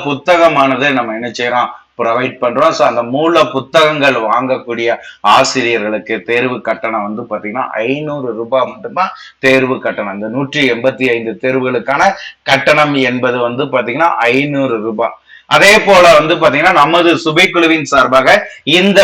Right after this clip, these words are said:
பி ஜி டி ஆர் பிக்கு வந்து பாத்தீங்கன்னா என்ன செஞ்சிருக்கோம்? தமிழ் பாடத்திற்கு நம்ம online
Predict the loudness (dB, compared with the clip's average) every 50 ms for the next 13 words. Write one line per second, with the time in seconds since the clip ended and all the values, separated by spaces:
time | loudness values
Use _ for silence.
0 | 4 4 2 0 0 0 0 -2 -2 0 2 4 4 6 4 4 2 0 0 0
1 | 2 2 2 2 0 0 -2 -4 -2 -2 -2 -2 -2 -2 -2 0 0 0 -2 -4
2 | -12 _ -4 -2 0 0 0 0 -2 -2 -2 0 0 -2 -2 0 0 2 2 2
3 | 2 0 0 -2 -2 -2 2 4 4 6 6 4 4 2 0 -2 -2 -2 -2 -2
4 | 0 0 0 -2 -6 -12 -20 _ -4 -2 0 2 2 2 2 2 2 2 2 2
5 | 2 4 4 4 4 4